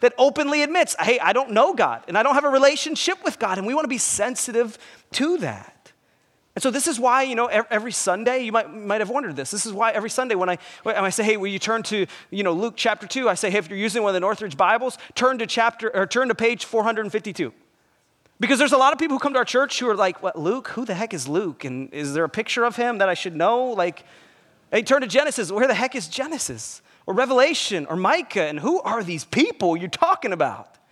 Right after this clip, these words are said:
We wanna be sensitive to that. This is why we, we, we preach the gospel every single weekend and we give people to, a chance to respond to it, because we recognize that, and we have to be sensitive. We have to have this eye towards evangelism. This is why we don't say, "Hey,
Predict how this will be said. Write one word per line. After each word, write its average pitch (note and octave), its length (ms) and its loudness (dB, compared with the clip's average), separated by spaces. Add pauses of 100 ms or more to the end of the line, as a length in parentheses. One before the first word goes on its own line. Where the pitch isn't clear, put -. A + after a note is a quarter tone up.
(480)
We A3 80 -2
wanna B3 140 2
be A3 80 -4
sensitive G#3+ 420 -4
to B2+ 160 -12
that. - 300 -14 (380)
This A3 120 -2
is A3 100 0
why B3 160 6
we, A#3+ 280 -2 (160)
we, A3+ 200 0
we A3+ 140 0
preach B3 300 -2
the A#3 40 -4
gospel A3+ 480 0
every G#3+ 300 0
single A3+ 320 -2
weekend A#3+ 320 0
and F#3 60 -2
we F#3+ 80 -4
give A3+ 80 -2
people A#3+ 240 -4
to, B3+ 180 -4
a G#3 60 -4
chance B3 260 -2
to B3 80 -4
respond A#3 600 0
to A3 120 0
it, E3 120 -2 (180)
because A#3 260 0
we C4 80 0
recognize B3+ 600 2
that, G#3+ 100 -2
and G#3+ 80 0
we B3+ 60 2
have C4 100 6
to C4 60 -8
be A3 100 -4
sensitive. B3+ 460 0
We A#3 80 0
have B3 80 -4
to C4+ 60 2
have B3 100 -2
this B3 260 0
eye C4 400 4 (180)
towards B3 380 0
evangelism. B3 720 2 (580)
This B3 80 -4
is C#4 80 0
why D4+ 160 6
we D4 80 0
don't D4 140 2
say, C#4 160 4
"Hey, C#4 180 6